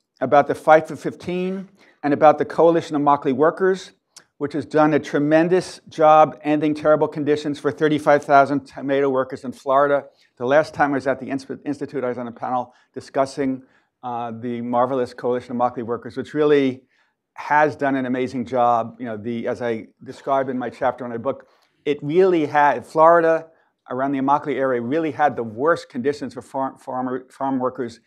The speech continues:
in the United States. Many were held in virtual servitude slavery. Uh, thanks to the Coalition of Immokalee Workers bringing,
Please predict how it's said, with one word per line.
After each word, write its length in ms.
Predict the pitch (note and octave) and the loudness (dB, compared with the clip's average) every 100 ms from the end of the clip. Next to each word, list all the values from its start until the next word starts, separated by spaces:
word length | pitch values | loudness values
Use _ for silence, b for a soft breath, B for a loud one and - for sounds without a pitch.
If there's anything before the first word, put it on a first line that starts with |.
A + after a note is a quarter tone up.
| _ | _
in 80 | - | -12
the 60 | C3 | -8
United 240 | A#2+ A#2 | -6 -6
States. 400 | A2+ C#3+ C3 - _ _ - | -6 -6 -6 -6 _ _ -10
Many 300 | B2+ D3+ C#3 | -4 -2 -2
were 100 | C3 | -2
held 320 | C3+ B2+ B2 | -2 -4 -4
in 100 | A2+ | -8
virtual 640 | F#2+ B2 B2+ B2+ A#2+ A#2+ b b | -6 -8 -6 -6 -6 -6 b b
servitude 580 | _ - C3 B2+ B2+ A#2 | _ -6 -4 -4 -8 -14
slavery. 680 | - C3+ C#3+ C#3+ C3+ C3+ C3 b b b | -4 -2 -2 -2 -4 -4 -8 b b b
Uh, 220 | - A#2+ A2+ | -12 -10 -12
thanks 360 | - C#3+ C#3+ | -4 -4 -4
to 200 | - D3+ | -6 -6
the 360 | A#2 B2 A2+ - | -4 -4 -4 -8
Coalition 400 | - C3+ C3 C3 | -8 -6 -6 -8
of 100 | B2 | -8
Immokalee 120 | B2+ | -8
Workers 360 | A#2+ C#3+ D3 A#2+ | -8 -8 -8 -10
bringing, 540 | G2+ B2+ C3+ C3+ B2+ | -8 -6 -4 -4 -6